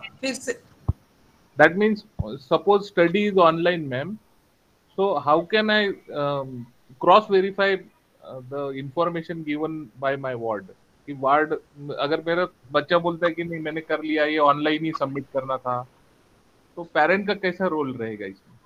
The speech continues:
Speaker 1: ये बहुत ही difficult है to find out in online system. It is really, I would say कि, uh,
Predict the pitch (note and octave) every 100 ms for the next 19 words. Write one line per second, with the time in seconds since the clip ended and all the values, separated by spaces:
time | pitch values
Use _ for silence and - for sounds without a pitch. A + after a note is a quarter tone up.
0 | _ _ _ - B3+ D4 C#4+ C4+ C#4+ D4
1 | D4 D#4+ C#4+ C#4+ D4 D4+ D4 D4 D4 D4
2 | D4 D4 A#3+ A#3+ A#3+ C4 C#4 C#4 C4+ A3+
3 | A3+ A#3 A#3 - G#3 - G3 - - _
4 | - A#3+ D4+ D4 B3 C4 C#4 D4+ C#4+ C4+
5 | C#4 C#4+ - C#4 C#4+ C#4 D4 C#4+ C4 -
6 | - - -